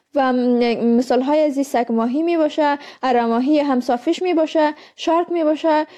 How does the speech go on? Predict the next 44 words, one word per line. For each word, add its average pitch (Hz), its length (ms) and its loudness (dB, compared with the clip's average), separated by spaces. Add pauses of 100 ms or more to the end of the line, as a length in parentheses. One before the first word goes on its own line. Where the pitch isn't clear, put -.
(140)
اه، 254 200 2
و، 240 380 2
و 247 80 0
شارک 294 520 0
چکش 254 340 -6
سر 320 280 0
یا 285 140 2
هم 294 280 -4 (200)
همر 339 300 0
هیچ 320 320 0
شارک 320 220 2
میباشه 311 380 0
و 277 400 2 (260)
ماهی 269 420 2
ری 370 220 2
هم 285 240 -2
ریفش 381 460 0 (240)
میباشه. 269 460 -2 (260)
خب 359 140 -4
شاگردان 370 420 2
عزیز، 349 340 2
بعد 311 200 2
از 302 160 2
این 302 100 0
میایم 302 240 -2
راجع 262 400 0
به 285 240 0 (800)
ماهیان 285 400 0
استخواندار 269 600 -2
آشنا 349 220 -4
می‌شیم 311 280 -4
که 285 160 0
ماهیان 277 360 0
استخواندار 359 460 0
چی - 160 -4
میباشه؟ 302 460 -4 (440)
خب 415 120 0
شاگردان 370 480 2
عزیز، 359 360 2
اسکلت 302 400 -2
این 320 140 2
نوع 302 140 2
ماهیان 277 380 0
از 254 240 -2